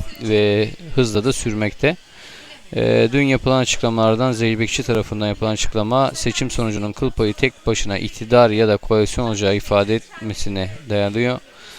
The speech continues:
Eee, bu açıklama da benimsenmiş görünüyor,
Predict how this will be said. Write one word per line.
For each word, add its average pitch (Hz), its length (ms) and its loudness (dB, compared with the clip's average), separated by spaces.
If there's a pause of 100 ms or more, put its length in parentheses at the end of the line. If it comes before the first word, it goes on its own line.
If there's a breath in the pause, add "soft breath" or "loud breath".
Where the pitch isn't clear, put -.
(220 loud breath)
Eee, 101 500 2 (120)
bu 127 200 2 (100)
açıklama 110 580 0
da 120 160 2
benimsenmiş 107 640 -2
görünüyor, 101 680 -2